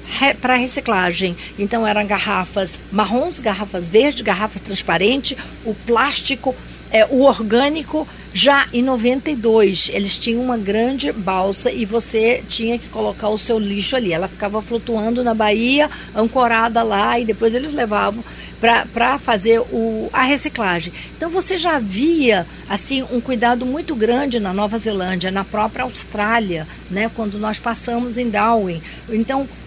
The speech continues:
você já via que havia um movimento desses países em cuidar do seu,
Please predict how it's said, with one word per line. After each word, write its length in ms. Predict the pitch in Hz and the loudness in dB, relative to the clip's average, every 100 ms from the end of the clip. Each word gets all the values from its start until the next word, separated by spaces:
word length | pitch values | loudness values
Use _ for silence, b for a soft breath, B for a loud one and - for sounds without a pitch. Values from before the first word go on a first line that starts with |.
| - | -6
você 360 | 202 269 - 277 | 2 2 2 0
já 180 | 262 | 0
via 300 | 226 254 294 | 0 0 -2
que 100 | 294 | 0
havia 220 | 269 226 269 | 0 -2 -2
um 120 | 254 | 0
movimento 920 | 262 320 285 262 247 254 311 - 285 | 0 0 -2 0 2 2 0 -4 -2
desses 360 | 208 214 240 - | 0 0 -2 -4
países 800 | 240 214 254 349 294 233 220 240 | -2 0 2 2 2 -4 -6 -6
em 120 | 349 | -8
cuidar 600 | - 330 226 220 240 262 - - | -6 -4 2 4 4 0 -10 -8
do 100 | 220 | -6
seu, 560 | - 233 226 247 240 | 0 4 6 4 2